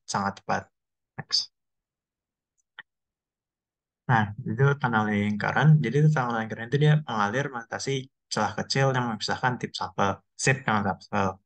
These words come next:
Sa-, dengan, dapat dijelaskan dengan pendekatan mekanika kuantum. Jadi itu kalau pada klasik mekanik, itu harusnya itu tidak bisa melompat melalui, melewati barrier. Tapi kalau pada kuantum mekanik,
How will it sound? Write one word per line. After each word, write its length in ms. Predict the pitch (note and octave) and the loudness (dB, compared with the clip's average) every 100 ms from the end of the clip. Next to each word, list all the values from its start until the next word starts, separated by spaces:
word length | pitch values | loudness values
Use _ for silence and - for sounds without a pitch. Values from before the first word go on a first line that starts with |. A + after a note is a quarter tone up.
| - | -6
Sa-, 240 | - A2+ | -2 -2
dengan, 640 | A#2+ G#2+ G#2+ G#2 G#2 G#2 G#2 - | 0 0 4 4 2 0 -4 -4
dapat 240 | A2+ A#2+ A#2+ | -2 0 -2
dijelaskan 480 | G#2 G2+ - D3+ A#2+ | -4 -2 0 2 0
dengan 320 | G#2+ G#2 G#2 _ _ _ - | -2 -4 -6 _ _ _ -10
pendekatan 480 | G#2 G#2 G2 C3+ C3+ | -6 -4 0 0 0
mekanika 480 | A#2 G#2 G#2+ A2 | -2 -4 -6 -6
kuantum. 480 | - F#2 F#2+ A#2 G2+ | -6 -6 -2 -2 -2
Jadi 240 | G2+ A2 A#2 | -2 -2 -2
itu 80 | |
kalau 320 | C3 G#2+ G#2 G2+ | -2 2 2 0
pada 160 | G2 F#2+ | -2 -4
klasik 240 | G2+ G#2 | -8 -12
mekanik, 640 | - G2 - G#2+ D3+ B3+ - - _ | -8 -8 -4 2 2 2 -6 -20 _
itu 140 | - B2 | 0 2
harusnya 320 | A2 G#2 A2 | 2 2 2
itu 160 | C#3+ D3 | 2 4
tidak 240 | A2+ A2 | 2 2
bisa 160 | A#2+ A2 | 0 0
melompat 480 | G2+ G2+ C3 C3 - _ _ - | 0 -2 -2 -2 -6 _ _ -6
melalui, 480 | A2 G#2 G#2+ G#2 - | -2 0 0 -2 -4
melewati 400 | A#2 G#2 G#2 A2 | -2 -2 -2 -2
barrier. 400 | G2+ A2 A#2+ A2+ - | -4 -2 -2 -4 -6
Tapi 160 | G#2 A#2+ | -8 -2
kalau 240 | A2 G2+ | -2 -2
pada 160 | A2 - | -4 -6
kuantum 240 | A2+ G#2+ G#2 | -6 -6 -4
mekanik, 480 | C3+ E3+ A#2 A#2+ | -2 -2 -2 -8